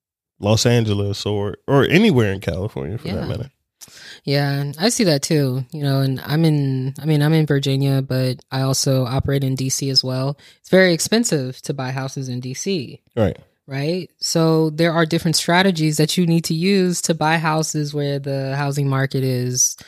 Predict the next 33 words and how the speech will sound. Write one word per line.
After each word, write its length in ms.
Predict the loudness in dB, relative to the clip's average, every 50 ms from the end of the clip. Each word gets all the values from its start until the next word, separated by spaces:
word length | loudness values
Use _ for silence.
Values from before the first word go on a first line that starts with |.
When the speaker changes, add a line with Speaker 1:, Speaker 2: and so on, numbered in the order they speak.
| -20 -20 -20 -8 -2
Speaker 2:
much 200 | 2 2 2 2
higher 360 | 0 -2 -2 -2 -2 -2 -4 -4
than 160 | -6 -6 -8
what 160 | -8 -8 -10
you 80 | -10 -8
can 160 | -8 -8 -8
afford. 540 | -8 -10 -10 -10 -10 -10 -12 -14 -18 -20 _ _ _ _ _ _ _ _ _ _ _ _ _ _ _
So 540 | _ -12 -8 -6 -6 -4 -4 -6 -6 -6 -6 -8 -8 -6
I 60 | -4 -2
think 180 | 0 2 4
a 60 | 4
lot 180 | 4 4 4 2
of 80 | 0 0
times 260 | 0 0 2 0 0
people 200 | 0 0 -2 0
don't 260 | 0 0 0 -2 -4
talk 260 | -4 -4 -4 -4 -4 -4
about 280 | 0 0 0 0 0
these 180 | 0 -2 -2 0
things. 920 | 0 0 2 2 2 0 0 0 -2 -2 -4 -4 -4 -2 -2 -2 -4 -4 _ _ _ -4
Um, 640 | -2 0 2 2 2 2 0 0 0 -2 -4 -4 -6 _ _ _ _ _ _ _ _ -2 2
I 60 | 2
don't 100 | 4 4
know, 140 | 4 4 4
maybe, 260 | 4 2 2 2 4
like, 200 | 2 2 2 0
investors 500 | -2 -2 -2 -2 -2 -2 -2 -2 -2 -2
are 100 | -2 -2
always 220 | -2 -2 -4 -4 -4
trying 140 | -4 -4
to 40 | -4
get 140 | -4 -4 -6
ahead, 520 | -6 -8 -8 -8 -6 -4 -4 -6 -6 -8